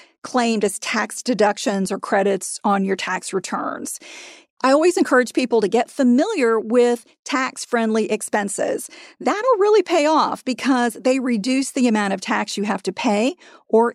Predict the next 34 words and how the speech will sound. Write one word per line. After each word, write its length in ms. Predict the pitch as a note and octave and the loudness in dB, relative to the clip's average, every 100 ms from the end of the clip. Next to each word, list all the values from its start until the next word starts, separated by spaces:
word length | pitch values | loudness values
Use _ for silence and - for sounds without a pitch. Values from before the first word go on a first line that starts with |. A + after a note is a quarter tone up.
| - | 0
increase 720 | G#3+ C4 C4+ G#3 F#3+ G#3 - | 2 4 2 0 0 -2 -8
your 200 | A3 G3+ | -4 -2
tax 360 | G#3+ G#3 G3 - | -2 -4 -6 -4
refund. 640 | C4 C#4+ - G3+ - - - - - | -2 -2 -2 -4 -6 -10 -14 -18 -2
So 160 | C4+ | -2
let 180 | - G4 | 2 0
me 80 | B4 | 2
review 520 | E4+ A#3 B3+ B3+ B3 | 0 0 0 2 2
what 300 | A#3+ G#3+ A3 | 2 2 2
these 200 | A3+ A3 | 0 -2
are 220 | G#3+ - G3+ | -2 0 -2
if 120 | - | 0
you're 120 | B3 | 2
not 180 | B3 B3 | 2 0
familiar. 640 | - G#3+ G#3 F#3+ - - - - - | 0 2 2 0 -2 -4 -8 -18 -6
A 60 | - | -4
tax 440 | - C4 A#3+ - | -2 -2 -2 -6
deduction 680 | F#3+ G#3 A3+ A#3+ - F#3+ F#3+ | -4 0 2 0 -2 -2 0
is 180 | B3 C4+ | 0 4
an 80 | C4+ | 4
amount 380 | B3 A3+ A3 G#3+ | 4 2 0 -2
that 120 | G#3 | -2
the 140 | G#3 | -2
I 160 | G#3 A3+ | 0 0
R 180 | B3+ A#3+ | 2 2
S 200 | A3 A3 | 0 -2
allows 480 | G3 G#3 A#3+ C4+ | 0 0 2 2
you 80 | B3 | 0
to 100 | A#3+ | -2
subtract 540 | B3 G#3 - A3+ G#3+ - | -4 -6 -2 0 0 -2
from 260 | A#3+ G#3 | -2 0
your 160 | G3 G3 | 0 -2
taxable 760 | - - A3 G#3+ - G#3+ G#3 - | -4 -6 -6 -4 -2 0 0 2
income. 560 | A3 G#3+ A3 - D4 | 0 0 -4 -4 -6